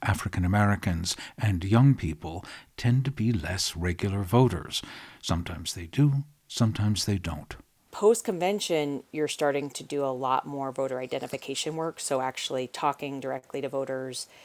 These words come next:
Speaker 2: seeing where they are in terms of who's with you, who's against you, who's in the middle, and, you know, needs more of a persuasion conversation versus who's a first-time voter and needs support in getting out to vote,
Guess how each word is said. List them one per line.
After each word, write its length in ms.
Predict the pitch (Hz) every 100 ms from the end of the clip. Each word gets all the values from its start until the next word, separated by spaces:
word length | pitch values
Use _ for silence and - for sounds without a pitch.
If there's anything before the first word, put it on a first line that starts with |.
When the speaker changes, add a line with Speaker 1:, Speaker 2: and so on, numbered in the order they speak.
| - _ - -
Speaker 2:
seeing 480 | - 180 165 160
where 120 | 151 139
they 140 | 139
are 320 | 127 131 170
in 140 | - 151
terms 280 | 139 131
of 340 | 131 123 127 - -
who's 160 | 143
with 240 | 165 160 -
you, 360 | 143 139 139 - _
who's 160 | - 135
against 400 | 143 143 139 -
you, 340 | 139 139 131 - - _
who's 180 | 160 147
in 80 | 139
the 60 | 139
middle, 580 | 139 139 131 135 - _
and, 380 | 131 131 139 135
you 120 | - 131
know, 160 | 127 -
needs 380 | 151 139 131 -
more 140 | 139
of 80 | 127
a 60 |
persuasion 560 | 123 143 - 175 185 190
conversation 680 | 196 190 170 180 - 185 170
versus 500 | 147 - 127 123 -
who's 200 | 156 139
a 60 |
first-time 440 | - 143 - 139 131
voter 460 | 135 131 135 131 - - - - -
and 440 | 143 135 127 123 -
needs 280 | 156 139 -
support 360 | 135 139 135 -
in 180 | 131 127
getting 260 | 139 -
out 180 | 117 -
to 100 | 127
vote, 260 | 113 -